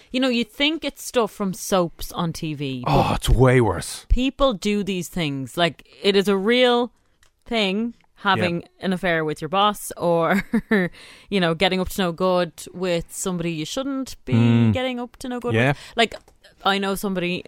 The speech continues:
Speaker 1: who actually messaged me in earlier on when I asked them about their worst Christmas party. They will remain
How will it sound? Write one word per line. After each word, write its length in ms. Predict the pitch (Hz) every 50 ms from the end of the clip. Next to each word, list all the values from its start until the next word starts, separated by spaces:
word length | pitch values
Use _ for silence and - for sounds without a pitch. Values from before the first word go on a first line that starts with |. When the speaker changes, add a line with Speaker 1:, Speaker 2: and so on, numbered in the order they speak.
| 180
Speaker 1:
who 480 | 170 180 170 170 170 165 170 165 160 147 - -
actually 300 | 165 165 - - 175 170
messaged 280 | 170 165 - - 160 160
me 120 | 170 165
in 60 | 160
earlier 240 | 160 160 147 151 151
on 240 | 156 156 151 147 139
when 140 | 131 139 147
I 120 | 151 139 139
asked 260 | 143 151 156 160 -
them 80 | - 160
about 360 | 147 135 120 143 135 135 139 -
their 340 | - 180 143 175 185 208 220
worst 300 | 208 180 160 139 - -
Christmas 280 | - 160 143 - 147 143
party. 460 | - 151 143 139 143 147 156 - -
They 140 | 147 156 147
will 180 | 143 143 143
remain 640 | 135 143 147 143 143 147 151 156 165 165 165 170 170